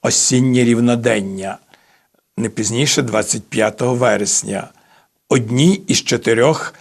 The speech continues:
визначальних точок положення сонця. В цей час тривалість дня дорівнює тривалості ночі, а сонце сходить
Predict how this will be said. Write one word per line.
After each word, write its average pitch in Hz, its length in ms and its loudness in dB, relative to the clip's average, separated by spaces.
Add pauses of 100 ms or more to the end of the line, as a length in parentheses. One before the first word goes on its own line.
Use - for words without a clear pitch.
(180)
визначальних 123 1000 0 (100)
точок 123 440 0
положення 113 600 0
сонця. 107 540 0
В 92 80 -8
цей 110 260 -2
час - 540 0 (260)
тривалість 120 580 0
дня 120 400 2
дорівнює 131 600 2
тривалості 127 840 0
ночі, 139 560 0 (400)
а 127 80 2
сонце 117 420 0
сходить 107 440 -2